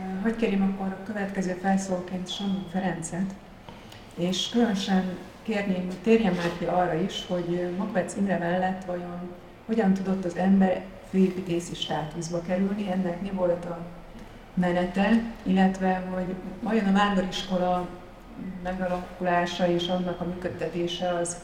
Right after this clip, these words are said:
mi mindent, ö, tehát milyen módon tudott ott Imre bácsi személyisége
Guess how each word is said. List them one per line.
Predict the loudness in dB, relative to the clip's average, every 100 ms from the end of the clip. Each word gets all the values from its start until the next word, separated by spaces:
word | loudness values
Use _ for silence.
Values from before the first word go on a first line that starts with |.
| -14 -16 -16 -16 -18 -6
mi | 4
mindent, | 6 4 2 0 0 -2 -4
ö, | 0 0 0 -4 -6 -10
tehát | -8 -6
milyen | -2 -2 -4 -6 -8 -6
módon | -4 -2 -2 -4 -6 -6
tudott | 0 0 0
ott | -4 -4 -2
Imre | 0 2
bácsi | 4 2 0 -2 -2 -2 -6 -14 -18 -18 -18 -20 -20
személyisége | -6 0 2 2 0 -2 0 0 -2 -2